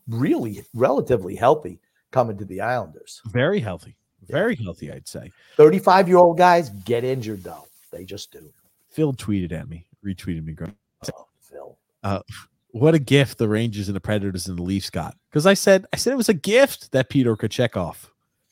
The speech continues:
Speaker 2: played against us. And Phil, like, "Oh, look at his, look at his save percentage. Look how well he's been playing the last few games."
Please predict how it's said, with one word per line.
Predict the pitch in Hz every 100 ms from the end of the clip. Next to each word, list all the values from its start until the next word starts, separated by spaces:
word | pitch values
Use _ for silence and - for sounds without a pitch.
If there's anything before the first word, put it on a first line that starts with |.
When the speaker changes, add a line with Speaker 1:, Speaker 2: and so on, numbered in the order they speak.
| _
Speaker 2:
played | 127 110
against | 101 92 -
us. | 82 - - - _ _ _ _
And | 107 101
Phil, | - 175 151 98 92 _ _ _ _ -
like, | 104
"Oh, | 110 127 120
look | 104 147
at | 170
his, | 135 104
look | 135
at | 240
his | 151
save | - 131
percentage. | 131 - 85
Look | 160
how | - 127
well | 90 110 127
he's | 101
been | 104 95
playing | - 95 90
the |
last | 80 85 85
few | 87 85
games." | 85 85 78 - - -